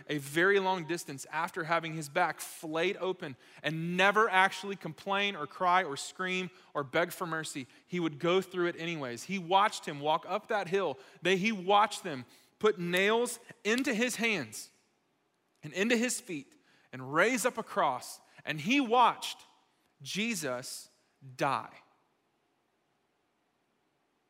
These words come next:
He saw it with his own eyes. But that's not why Peter would say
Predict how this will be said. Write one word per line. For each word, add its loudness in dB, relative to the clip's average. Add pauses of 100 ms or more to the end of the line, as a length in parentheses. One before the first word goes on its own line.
(460)
He -12
saw 2
it -2
with -4
his -6
own -4
eyes. -8 (2500)
But -8
that's 6
not 0
why 0
Peter -2
would -6
say -8